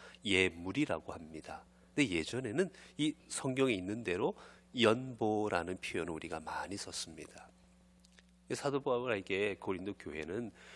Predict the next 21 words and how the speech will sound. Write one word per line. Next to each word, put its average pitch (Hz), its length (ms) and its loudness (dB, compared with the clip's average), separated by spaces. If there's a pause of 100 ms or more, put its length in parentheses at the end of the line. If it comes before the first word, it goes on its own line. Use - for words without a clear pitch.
(140)
이 156 160 2
연보에 139 480 4
관해서 139 400 0
우리가 117 440 2 (320)
"연보를 147 600 4
어떻게 - 460 -4
하는 160 220 -2
게 160 220 -2 (120)
좋은 110 320 0
거, 113 160 -4
어떻게 - 440 -2
해야 160 100 0
되는 139 280 0
겁니까?" 101 680 -2
라고 107 400 2 (200)
질문을 151 580 -2
했던 101 300 -6
것 85 60 -2
같아요. - 520 -12 (1300)
사도 - 300 4
바울이 156 420 6